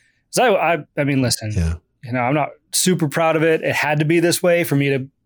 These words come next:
Speaker 1: turn out the way I am. But when I was younger, man, <laughs> it was the opposite, right? I opened my mouth twice as much as I listened to anybody, you know, and it's
Speaker 2: Yeah.
Speaker 1: just,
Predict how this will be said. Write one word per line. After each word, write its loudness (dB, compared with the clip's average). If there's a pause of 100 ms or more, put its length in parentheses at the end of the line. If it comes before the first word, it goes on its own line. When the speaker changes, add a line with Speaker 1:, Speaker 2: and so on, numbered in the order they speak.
(340)
Speaker 1:
turn -2
out 0
the -2
way 2
I 2
am. 0 (320)
But 0
when 2
I 4
was 2
younger, 0
man, -2
<laughs> -12
it 0
was 0
the 0
opposite, -4
right? -2 (380)
I 2
opened 2
my 0
mouth 2 (260)
twice 0
as -2
much 0
as -4
I 0
listened -2
to -8
anybody, -8 (500)
you -2
know, -4 (420)
and -2
it's 0
Speaker 2:
Yeah. 2
Speaker 1:
just, 0